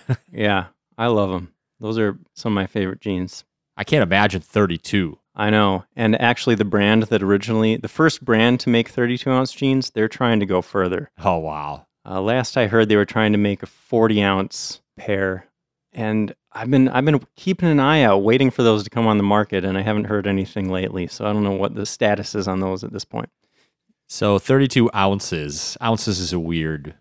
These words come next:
Speaker 1: weight form. It's two pounds.
Speaker 2: Yeah.
Speaker 1: So <laughs> one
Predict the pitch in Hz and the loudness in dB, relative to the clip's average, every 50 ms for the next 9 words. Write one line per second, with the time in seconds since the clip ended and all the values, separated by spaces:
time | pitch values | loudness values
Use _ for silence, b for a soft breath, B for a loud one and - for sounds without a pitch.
0 | _ _ _ 85 82 80 78 76 73 - - - - 78 73 69 69 69 71 69 | _ _ _ -14 -10 -8 -8 -8 -10 -12 -16 -16 -12 -10 -10 -8 -10 -10 -12 -16
1 | - _ _ _ - 95 - - - - 175 - - 107 101 95 78 - - - | -20 _ _ _ -12 -10 -10 -2 2 2 2 2 2 2 2 2 0 -2 -8 -12
2 | - - - - - _ _ _ _ _ - 120 120 107 - - _ _ _ _ | -10 -8 -8 -8 -10 _ _ _ _ _ 2 2 2 2 2 -2 _ _ _ _
3 | - - 117 107 104 104 101 101 101 98 95 107 92 85 131 117 117 139 131 123 | -2 2 4 4 6 6 6 4 4 2 0 -2 2 2 2 4 4 4 2 2
4 | 131 123 | 0 -2